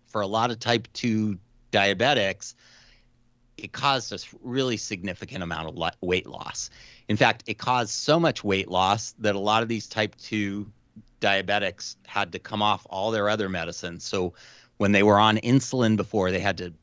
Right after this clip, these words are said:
really cut back on their insulin and other medications they were on.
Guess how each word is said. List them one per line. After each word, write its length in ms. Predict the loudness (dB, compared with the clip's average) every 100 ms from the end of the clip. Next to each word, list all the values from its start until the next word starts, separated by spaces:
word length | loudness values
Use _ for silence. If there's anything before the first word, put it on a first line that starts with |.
| -10
really 400 | 2 4 4 2
cut 280 | -2 -6 -2
back 240 | 0 0
on 140 | -2 -2
their 120 | -4
insulin 640 | -6 -8 -6 -4 -2 -4 -10 -20 -20 _ _ _ _
and 140 | -8 -6 2
other 220 | 2 4
medications 720 | 2 0 -2 -4 -4 -2 -2 0
they 120 | 0
were 160 | 4
on. 360 | 4 4 0